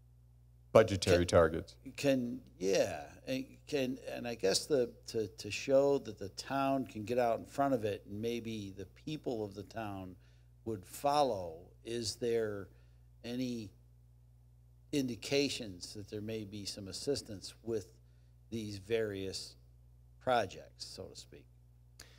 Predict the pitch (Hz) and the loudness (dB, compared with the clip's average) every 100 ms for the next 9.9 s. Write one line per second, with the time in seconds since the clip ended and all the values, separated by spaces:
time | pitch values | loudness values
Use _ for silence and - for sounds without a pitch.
0 | - - - - 147 165 139 131 120 165 | -20 -20 -20 6 10 12 12 10 10 10
1 | 160 185 226 214 - 139 135 135 131 131 | 8 10 10 10 12 10 12 8 10 10
2 | 139 135 131 - 131 - - - - - | 12 10 8 6 0 0 -8 -10 -14 -14
3 | - - - - - - 131 120 110 - | -12 -12 -14 -20 -8 4 8 10 10 8
4 | 147 135 120 104 104 101 107 - 110 101 | 6 6 8 10 10 10 8 6 4 6
5 | 98 110 - 123 131 104 - 120 101 104 | 6 6 8 10 10 6 2 2 4 4
6 | 95 90 113 110 131 135 117 104 98 98 | 2 6 8 10 12 12 12 8 6 8
7 | 92 87 90 95 90 85 82 - - - | 6 8 10 10 10 8 4 0 -6 -16
8 | - - 90 85 107 104 90 82 76 90 | -16 2 6 8 6 4 4 4 4 2
9 | 78 - 71 82 87 - 90 82 | 2 0 -2 0 0 2 2 2